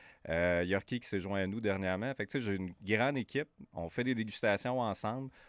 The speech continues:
on balance. Tu sais, le prochain produit qu'on vous annonce, là, euh, bientôt, bientôt,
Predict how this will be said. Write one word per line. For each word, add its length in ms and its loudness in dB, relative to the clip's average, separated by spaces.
on 160 2
balance. 520 6
Tu 60 -10
sais, 60 -4
le 60 -6
prochain 320 0
produit 300 0
qu'on 160 0
vous 120 -2
annonce, 440 0
là, 80 -4
euh, 600 0
bientôt, 360 0
bientôt, 460 2